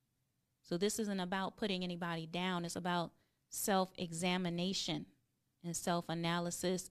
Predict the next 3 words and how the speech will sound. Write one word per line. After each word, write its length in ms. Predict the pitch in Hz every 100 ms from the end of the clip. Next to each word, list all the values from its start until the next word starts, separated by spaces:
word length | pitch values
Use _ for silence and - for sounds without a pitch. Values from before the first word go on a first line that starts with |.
| -
and 240 | 196 196
self-accountability. 1160 | - 185 180 175 - 202 196 196 240 196 - 220 _ _ _ _ _ _ _ _ _ _ _ _ _ - - - _
So 500 | - 240 220 196